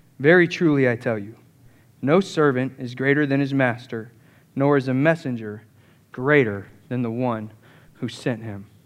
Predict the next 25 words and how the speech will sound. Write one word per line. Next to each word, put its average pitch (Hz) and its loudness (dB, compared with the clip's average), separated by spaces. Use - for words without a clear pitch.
Jesus 143 -4
is 127 -10
just 147 -6
trying 131 0
to 117 -10
teach - -4
these 117 -10
guys 107 -8
the 117 -12
same 185 2
thing 139 0
he's 131 -4
been 131 -4
trying 135 0
to 127 -4
teach - -4
them 131 -2
for 165 0
the 165 2
last 143 0
three 160 0
years 147 -2
at 113 -10
this - -14
point. 98 -14